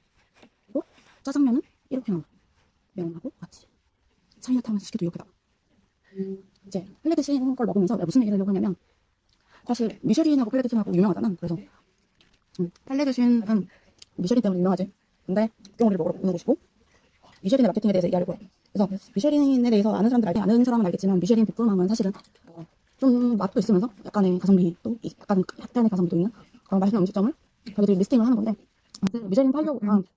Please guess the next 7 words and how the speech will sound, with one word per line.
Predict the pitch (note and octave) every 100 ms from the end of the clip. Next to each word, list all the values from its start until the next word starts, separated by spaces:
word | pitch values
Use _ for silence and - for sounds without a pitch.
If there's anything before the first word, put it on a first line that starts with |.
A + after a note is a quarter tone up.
| _ _
어떻게 | - A3
보면 | F#3+ F#3 F3+ - _ -
자동차 | A#3+ A#3+
요가가 | G#3 G3
아닌 | G3
사람들한테는 | A3+ G3 F3+ E3+ E3+ - _ _ _ _ _ _ _ _ _ _ _ _ _ _ _ -
미쉐린 | F#3+ A3 G3 G3 G3